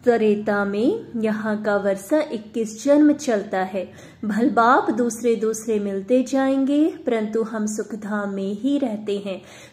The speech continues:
फिर द्वापर से माया का राज्य शुरू होता है, फिर हमारी धीरे धीरे उतरती कला होती है।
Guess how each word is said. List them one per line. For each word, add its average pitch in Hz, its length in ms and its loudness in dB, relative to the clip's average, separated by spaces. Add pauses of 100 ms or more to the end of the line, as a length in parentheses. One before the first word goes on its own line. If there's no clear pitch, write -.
फिर 320 180 4
द्वापर 220 480 2
से 311 220 2
माया 294 380 4
का 294 220 0
राज्य 294 500 0
शुरू 226 400 -2
होता 247 360 0
है, 254 340 -2 (340)
फिर 359 180 4
हमारी 220 520 0
धीरे 208 360 -2
धीरे 202 300 -2
उतरती 190 520 -4
कला 196 400 0
होती 208 460 -2
है। 190 260 -8